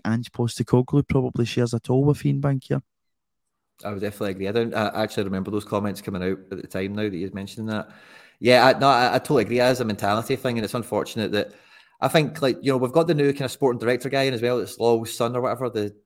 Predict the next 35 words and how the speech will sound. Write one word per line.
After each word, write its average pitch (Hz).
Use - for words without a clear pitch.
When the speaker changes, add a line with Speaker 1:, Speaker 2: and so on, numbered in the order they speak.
Speaker 1:
Yeah, 107
Speaker 2:
who's 107
Speaker 1:
Mark 107
Speaker 2:
from 110
Speaker 1:
Lawwell. 113
Speaker 2:
C 113
F 110
G. 120
So, 147
you 143
know, 151
guys 170
like 127
him 131
and 123
Postecoglou, 123
like, 113
you 123
know, 123
they 143
understand 117
that, -
like, 104
if -
you 113
get 139
the 135
numbers 113
right 113
and 101
you 101
get 107
the 98
people 120
right 117